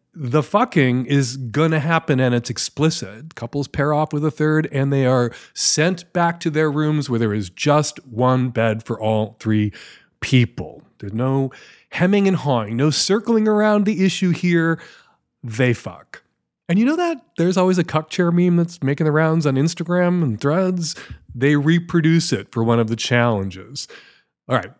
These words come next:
I'm not gonna give away any more if you missed Couple to Thruple because you were watching something else on Sunday night and you enjoy deeply cringe reality T V dating shows. Couple to Thruple,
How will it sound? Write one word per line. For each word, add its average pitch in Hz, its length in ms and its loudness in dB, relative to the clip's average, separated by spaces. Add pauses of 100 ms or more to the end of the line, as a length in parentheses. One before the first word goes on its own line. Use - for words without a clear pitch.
(160)
I'm 127 100 -4
not 180 140 -2
gonna 214 120 -2
give 196 140 -2
away 196 160 0
any 196 120 0
more 190 260 0
if 180 120 -4
you 131 80 0
missed 185 280 -2
Couple 196 520 -2
to 156 160 -2
Thruple 185 440 0
because 156 360 -2
you 131 80 -2
were 113 120 0
watching 143 600 -2
something 135 600 -4
else 131 320 -4
on 107 180 -6
Sunday 101 360 -8
night 98 420 -6 (500)
and 139 160 0
you 147 120 2
enjoy 147 320 0
deeply 147 340 -2
cringe 165 380 -2
reality 113 400 0
T 117 140 -8
V 104 140 -8
dating 175 400 2
shows. 143 520 0 (480)
Couple 165 260 0
to - 20 -6
Thruple, 175 420 0